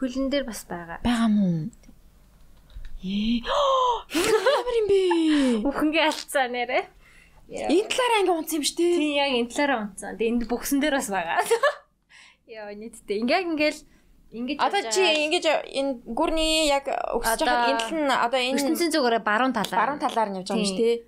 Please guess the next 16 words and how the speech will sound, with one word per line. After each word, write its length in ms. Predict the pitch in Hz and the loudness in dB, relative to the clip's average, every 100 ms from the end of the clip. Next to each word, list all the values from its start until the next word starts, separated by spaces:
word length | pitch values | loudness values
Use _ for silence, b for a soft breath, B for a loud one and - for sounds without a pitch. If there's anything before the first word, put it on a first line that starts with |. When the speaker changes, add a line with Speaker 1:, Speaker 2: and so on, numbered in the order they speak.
| _ _ _ _ | _ _ _ _
Speaker 1:
Тийм. 100 | 226 | -2
Speaker 2:
Хүний 200 | 330 349 | 0 2
замаар 220 | - 226 196 | 2 2 0
явж 100 | 175 | -2
байгаа 60 | 170 | -4
юм 40 | 160 | -2
байна. 80 | 240 | 2
Speaker 1:
Хүний 180 | 285 302 | 2 2
замаар. 300 | 208 190 - | 0 -2 -6
Speaker 2:
За. 140 | - 226 202 | 0 2 2
Speaker 1:
Азар 260 | - 233 180 | 2 0 0
заяа. 160 | - 156 | -8 -2
Speaker 2:
За. 140 | 202 165 - - _ _ _ - | 0 -2 -6 -18 _ _ _ -12
Speaker 1:
Тэгсэн 180 | 302 311 | -6 -2
чинь 180 | 320 311 | 0 2
яг 140 | 269 | 2